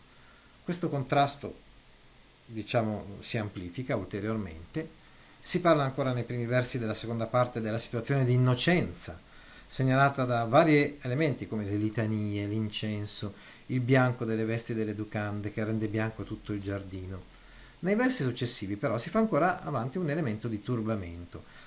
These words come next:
Si fa riferimento a un colloquio avuto con un ospite caro, dopo il quale le ragazze sono tornate nelle loro camere più rosse e liete e hanno cantato "l'Ave Maria più alto". Ci riferiamo ai versi undici e tredici, si intende non di tutto il componimento,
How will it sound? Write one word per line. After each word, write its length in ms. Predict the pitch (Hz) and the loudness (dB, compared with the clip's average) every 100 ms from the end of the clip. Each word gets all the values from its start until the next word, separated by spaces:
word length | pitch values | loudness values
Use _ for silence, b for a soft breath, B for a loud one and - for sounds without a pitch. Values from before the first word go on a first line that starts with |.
| B | B
Si 160 | - | -12
fa 120 | - | -2
riferimento 520 | 190 196 220 208 127 143 | 0 0 0 0 0 -4
a 40 | |
un 80 | 143 | -2
colloquio 400 | 196 151 113 170 | 0 2 0 -2
avuto 280 | 139 127 147 | -2 -2 -4
con 140 | 143 | 0
un 140 | 151 | 2
ospite 480 | 131 127 - 123 131 | 4 2 -2 0 0
caro, 640 | 131 113 104 104 101 98 B B B B | 2 2 2 0 -2 -6 B B B B
dopo 200 | - - | -18 -4
il 100 | 180 | -4
quale 280 | 180 190 185 | 0 2 2
le 120 | 135 | 2
ragazze 380 | 160 185 151 151 | 2 2 0 0
sono 220 | - 143 | -4 -4
tornate 400 | 147 190 131 123 | -4 -2 -2 -2
nelle 260 | 123 117 131 | -4 -2 -2
loro 240 | 151 190 | -2 -4
camere 560 | 190 107 107 127 151 147 - | -4 -4 -2 -2 -2 -4 -6
più 160 | 185 | -4
rosse 680 | 180 131 107 - - 127 127 - | -2 -2 -2 0 0 -2 -6 -8
e 120 | 139 | -6
liete 540 | 135 95 90 90 110 101 B B B | -4 -4 -6 -10 -12 -12 B B B
e 100 | - | 0
hanno 280 | 180 135 123 | 0 2 -2
cantato 760 | 185 190 175 92 90 - 98 - B B B | -2 -4 -4 -4 -4 -6 -10 -12 B B B
"l'Ave 420 | 110 156 180 131 | 0 8 8 8
Maria 500 | 135 175 143 98 101 | 4 4 2 0 -4
più 280 | - - 143 | -4 2 4
alto". 800 | 113 87 85 82 - 85 - - - | 4 2 -6 -10 -10 -10 -10 -16 -14
Ci 160 | - 127 | -8 -4
riferiamo 420 | 131 185 160 104 | -4 -2 0 0
ai 60 | 107 | 0
versi 340 | 127 113 - | -2 -2 -2
undici 280 | 135 101 - | -2 -2 -4
e 40 | |
tredici, 320 | 147 107 110 | -4 -4 -4
si 100 | - | -6
intende 300 | 104 104 107 | -6 -4 -4
non 240 | 104 120 107 | -2 -2 -2
di 120 | 104 | -4
tutto 260 | 117 110 101 | -6 -8 -8
il 80 | |
componimento, 680 | 101 101 143 170 95 - 101 | -10 -8 -4 -4 -4 -8 -10